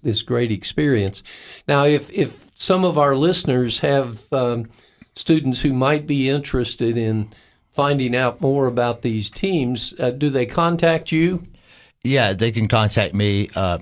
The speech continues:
Speaker 2: at the Cookeville High School. We're gonna, Landon and I, we actually have a meeting this week. Uh, we're gonna try to finalize a summer camp, a new summer camp in cybersecurity here that'll help prep kids,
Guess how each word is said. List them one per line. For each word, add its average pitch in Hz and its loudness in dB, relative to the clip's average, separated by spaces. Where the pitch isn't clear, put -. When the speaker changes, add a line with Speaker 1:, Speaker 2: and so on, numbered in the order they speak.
Speaker 2:
at 98 -4
the 80 -6
Cookeville 113 0
High 98 2
School. 87 -4
We're 135 0
gonna, 123 0
Landon 135 0
and 120 2
I, 107 2
we 120 0
actually 113 -2
have 101 -2
a - -2
meeting 107 -2
this 101 -4
week. 110 0
Uh, 95 -2
we're 113 -8
gonna 107 0
try 110 0
to 101 0
finalize 101 0
a 90 -4
summer 107 0
camp, 87 -4
a 101 -2
new 107 2
summer 110 -2
camp 95 -4
in 101 -2
cybersecurity 107 0
here 98 0
that'll 90 0
help 127 0
prep 120 -4
kids, 110 -2